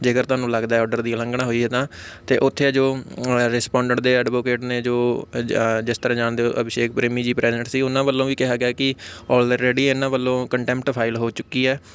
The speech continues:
ਤੇ ਨਾਲ ਦੀ ਨਾਲ ਇਹਨਾਂ ਵੱਲੋਂ ਇੱਕ ਐਸ ਐਲ ਪੀ ਵੀ ਫਾਈਲ ਕੀਤੀ ਗਈ ਸੀ ਜੋ ਡਿਸਮਿਸ ਹੋਈ ਸੀ ਮਤਲਬ। ਤੇ ਜੋ ਸਾਰੇ, ਅ, ਅ, ਡਿਟੇਲ ਆ ਜੋ ਜੱਜ ਸਾਹਿਬਾਨ ਨੂੰ ਦੱਸਿਆ ਗਿਆ ਇਸ 'ਤੇ। ਜੱਜ ਸਾਹਿਬਾਨ ਨੇ ਜੋ ਕਿਹਾ ਕਿ ਤੁਹਾਡਾ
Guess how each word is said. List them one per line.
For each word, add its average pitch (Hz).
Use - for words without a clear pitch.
ਤੇ 131
ਨਾਲ 123
ਦੀ 127
ਨਾਲ 127
ਇਹਨਾਂ 127
ਵੱਲੋਂ 127
ਇੱਕ 120
ਐਸ 120
ਐਲ 120
ਪੀ 127
ਵੀ 127
ਫਾਈਲ 117
ਕੀਤੀ 120
ਗਈ 120
ਸੀ 123
ਜੋ 120
ਡਿਸਮਿਸ 117
ਹੋਈ 123
ਸੀ 123
ਮਤਲਬ। 120
ਤੇ 127
ਜੋ 123
ਸਾਰੇ, 127
ਅ, 123
ਅ, 113
ਡਿਟੇਲ 120
ਆ 120
ਜੋ 120
ਜੱਜ 120
ਸਾਹਿਬਾਨ 120
ਨੂੰ 120
ਦੱਸਿਆ 117
ਗਿਆ 127
ਇਸ 123
'ਤੇ। 135
ਜੱਜ 127
ਸਾਹਿਬਾਨ 131
ਨੇ 131
ਜੋ 131
ਕਿਹਾ 123
ਕਿ 131
ਤੁਹਾਡਾ 123